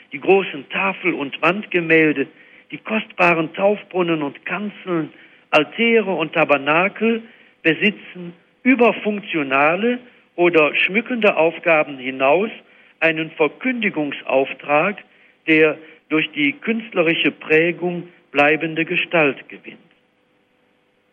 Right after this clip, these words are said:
Wir sprachen soeben vom gotischen Baustil. Ist bei seinem Entstehen nicht gerade die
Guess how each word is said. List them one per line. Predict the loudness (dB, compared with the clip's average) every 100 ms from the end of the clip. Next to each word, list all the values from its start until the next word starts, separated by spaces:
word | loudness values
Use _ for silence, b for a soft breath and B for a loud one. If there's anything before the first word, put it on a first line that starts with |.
| _ _ _ _ _ -10
Wir | -6
sprachen | -2 -2 -4 -8
soeben | -2 -2 -2 -6
vom | -8 -8 -12 b b
gotischen | -2 -2 -2 -4 -4 -2
Baustil. | 0 0 0 -4 -10 -20 _ _ _ _ _ _ _ _ _ _ _
Ist | -14 -2
bei | 0
seinem | 2 2 0
Entstehen | -4 -2 -2 0 2 2 -2 -14 b b _ _
nicht | -12 -8 -4
gerade | -2 -2 -2 -2 -2
die | -2